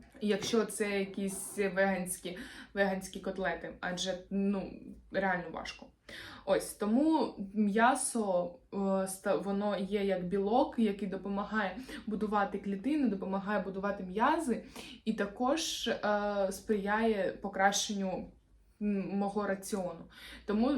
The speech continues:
я вирішила повернути на деякий час його. Як це сталося? Ми з хлопцем пішли в магазин, і там біля був Макдональдс. І я просто вирішила, говорю, «Пішли в Макдональдс». І тоді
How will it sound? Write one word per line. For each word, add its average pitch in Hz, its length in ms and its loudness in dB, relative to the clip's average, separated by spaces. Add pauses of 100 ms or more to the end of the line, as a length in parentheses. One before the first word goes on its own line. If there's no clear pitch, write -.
(100)
я 214 200 2
вирішила 202 560 0
повернути 208 540 0
на 196 120 0
деякий 190 380 -4
час - 400 -10
його. 175 320 -14 (440)
Як - 160 -2
це 226 120 4
сталося? 226 580 4
Ми 202 160 0
з - 60 -10
хлопцем 208 520 0
пішли 196 800 -2
в 190 460 2 (600)
магазин, 208 640 2
і 220 80 0
там 226 360 2
біля 214 280 2
був 196 720 -2
Макдональдс. 196 880 0
І 214 100 0 (120)
я 214 100 4
просто 233 360 4 (100)
вирішила, 220 340 0
говорю, 220 260 -2
«Пішли - 300 -10
в 302 40 -6
Макдональдс». 190 600 -4 (500)
І 226 440 8
тоді 220 540 2